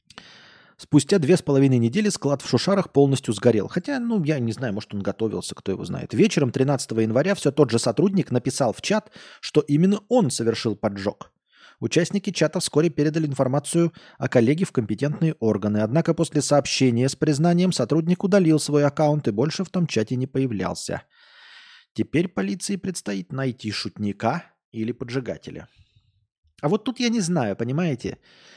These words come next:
Не знаю. А, то есть, с одной стороны, как бы все эти грозящие, да, там, а, в большинстве своем не доводят,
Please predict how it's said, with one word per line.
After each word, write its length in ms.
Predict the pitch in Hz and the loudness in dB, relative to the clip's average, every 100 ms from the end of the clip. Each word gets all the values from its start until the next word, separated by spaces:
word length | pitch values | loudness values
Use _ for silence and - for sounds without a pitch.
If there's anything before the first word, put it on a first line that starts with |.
| _ | _
Не 160 | 127 156 | -2 0
знаю. 480 | 139 147 107 - - _ _ _ _ _ - | 0 -2 -2 -6 -12 _ _ _ _ _ -8
А, 720 | 113 113 110 107 107 107 101 _ _ | -2 0 2 0 0 -2 -6 _ _
то 80 | - | 0
есть, 240 | 151 - - | 0 -2 -8
с 80 | |
одной 260 | 185 180 240 | -6 -4 -4
стороны, 680 | - 208 208 214 208 196 185 - _ 196 147 | -2 -2 0 2 2 2 0 -10 _ -16 -4
как 140 | 180 170 | -4 2
бы 240 | 180 170 | 2 2
все 220 | - 196 | 0 0
эти 160 | 185 175 | 0 0
грозящие, 760 | 143 165 135 196 180 - 151 117 | 0 0 2 4 2 0 -2 0
да, 140 | 135 | -2
там, 260 | 147 120 110 | -2 -2 0
а, 340 | 104 101 98 92 _ _ _ _ _ _ _ _ _ _ _ - | 0 0 -2 -8 _ _ _ _ _ _ _ _ _ _ _ -8
в 120 | 120 | -6
большинстве 420 | 123 143 139 180 170 | -4 -6 -4 -2 -2
своем 400 | 135 143 160 135 | 0 0 0 0
не 160 | 156 | 0
доводят, 560 | 139 120 120 90 - | -2 0 -2 -2 -10